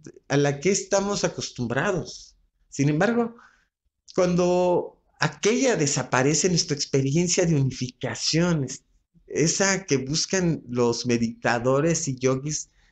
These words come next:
se vuelve realmente fácil, accesible y, y, y directa, y su vivencia mucho más intensa y activa. Dejarás de actuar desde pensamientos y sentimientos y emociones para hacerlo desde el ser,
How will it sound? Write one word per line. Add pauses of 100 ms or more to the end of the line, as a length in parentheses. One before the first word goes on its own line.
se
vuelve
realmente
fácil,
accesible
y,
y,
y
directa,
y
su
vivencia
mucho
más
intensa
y
activa.
Dejarás (600)
de
actuar
desde
pensamientos
y
sentimientos
y
emociones
para
hacerlo
desde
el
ser,